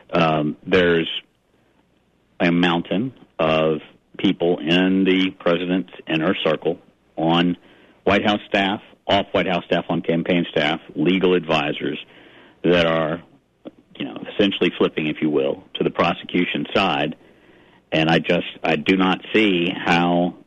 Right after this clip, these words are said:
President Trump or the remaining, I think it's now fourteen indicted co-conspirators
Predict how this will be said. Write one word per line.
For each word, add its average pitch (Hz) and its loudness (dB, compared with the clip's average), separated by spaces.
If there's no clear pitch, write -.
President 85 0
Trump 90 0
or 82 2
the 80 2
remaining, 85 2
I 80 0
think 78 -4
it's - -6
now 80 0
fourteen 87 0
indicted 82 0
co-conspirators 80 0